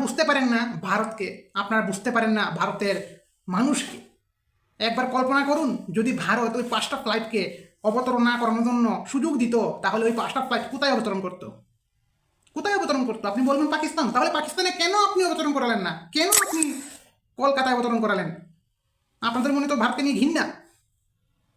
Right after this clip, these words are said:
জবাব দেন আমাকে। পারবেন না জবাব দিতে, ঠিক আছে। যদি বয়কট করার হয় তাহলে বয়কট করুন, সম্পূর্ণ বয়কট করুন। আর যদি আপনি ছেলে খেলা করেন এইসব নিয়ে,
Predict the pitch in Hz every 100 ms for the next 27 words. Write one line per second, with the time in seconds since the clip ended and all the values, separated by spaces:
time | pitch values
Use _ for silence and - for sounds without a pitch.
0 | _ _ 175 220 254 214 269 302 220 190
1 | - - _ _ _ _ _ _ _ _
2 | _ _ _ _ - 202 220 247 220 214
3 | 202 190 180 - - 233 262 - - -
4 | - - 190 277 330 277 294 285 294 262
5 | 277 - 208 233 285 - 196 220 202 220
6 | 220 233 247 302 349 349 - - _ -
7 | 311 - 440 427 294 214 - 190 - 226
8 | 254 262 285 339 240 - - - _ _
9 | _ _ _ _ _ _ - 233 254 269
10 | 254 - 285 302 302 254 262 240 226 180
11 | - - _ _ _ 220 233 277 262 240